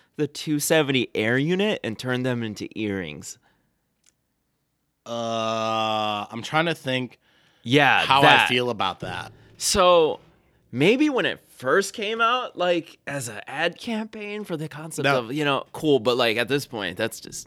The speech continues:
Speaker 1: yeah, no good now. I mean, we, no one wa-, wants that shoe.
Speaker 2: Um, another one I didn't get to put on the list, but I also think
Speaker 1: Mm-hmm.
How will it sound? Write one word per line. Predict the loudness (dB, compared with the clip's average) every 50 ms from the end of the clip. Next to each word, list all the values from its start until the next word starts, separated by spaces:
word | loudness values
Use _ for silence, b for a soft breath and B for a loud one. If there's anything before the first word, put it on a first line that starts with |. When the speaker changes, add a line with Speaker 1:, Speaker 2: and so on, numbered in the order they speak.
| _ _ -20
Speaker 1:
yeah, | -18 -18 -16 -14
no | -12 -12 -12
good | -10 -8 -8 -8 -6
now. | -6 -6 -6 -6 -8
I | -10
mean, | -12 -14 -14 -16 -18 -20 -18 -14
we, | -12 -10 -8
no | -6 -4 -4
one | -2 -4 -4 -8 -10 -12
wa-, | -14 -12 -8
wants | -8 -6 -6 -6
that | -8 -8 -8
shoe. | -8 -10 -10 -12 -12 _ _ 0
Speaker 2:
Um, | 0 2 2 2 2 2 0 -2 -6 _ -16 -16 -14 -8 -6
another | -2 0 2 2 2 2
one | 2 2 2
I | 2 2
didn't | 2 0 0 0
get | -2 -4 -6
to | -6
put | -6 -6 -4
on | -4 -4 -4
the | -6 -6
list, | -4 -4 -4 -4 -6 -8
but | -10 -8
I | -8 -8 -8
also | -8 -6 -4 -4 -2 -2 0 0 -2 -2
think | -2 -4 -4 -4 -4 -6 -10 -14 -14
Speaker 1:
Mm-hmm. | -14 -12 -12 -12 -12 -12